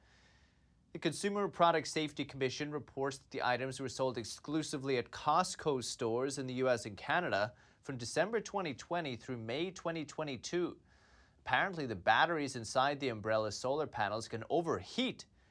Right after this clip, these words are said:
to a point that leads to ignition. Customers are advised to return these umbrellas to the place of purchase for a full refund. And the supply chain crisis has retailers considering the unthinkable.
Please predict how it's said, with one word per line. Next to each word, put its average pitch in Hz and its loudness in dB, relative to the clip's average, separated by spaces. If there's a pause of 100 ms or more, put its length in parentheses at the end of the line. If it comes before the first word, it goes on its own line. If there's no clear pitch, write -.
(160)
to 151 0
a 127 2
point 202 -2
that 202 -2
leads 156 -2
to 151 -4
ignition. 120 -2 (840)
Customers 143 0
are 127 2
advised 127 0
to 143 -6
return 160 -2
these 156 -2
umbrellas 135 4
to - -10
the 127 -8
place 135 -6
of 101 -12
purchase 117 -4 (140)
for 165 -8
a 160 -4
full 165 -6
refund. 160 -4 (2250)
And 269 -6
the 240 -2
supply 226 4
chain 175 0
crisis 120 0
has 120 -2
retailers 127 2
considering 147 -6
the 143 -6
unthinkable. 123 -6